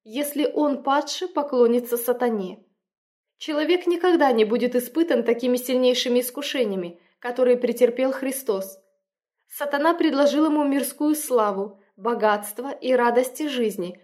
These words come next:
в самом привлекательном, заманчивом и обольстительном виде. «Все это дам тебе»,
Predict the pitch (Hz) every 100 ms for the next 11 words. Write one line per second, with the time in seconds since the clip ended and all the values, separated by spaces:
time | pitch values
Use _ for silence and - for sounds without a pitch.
0 | _ _ - - 254 277 311 320 311 302
1 | 302 226 226 247 269 285 - _ - 208
2 | 247 226 208 220 - 262 262 - _ -
3 | 269 220 247 - - 240 247 233 254 247
4 | 233 196 185 - - _ _ _ _ _
5 | _ _ - - 240 233 233 202 226 294
6 | 302 254 196 185 190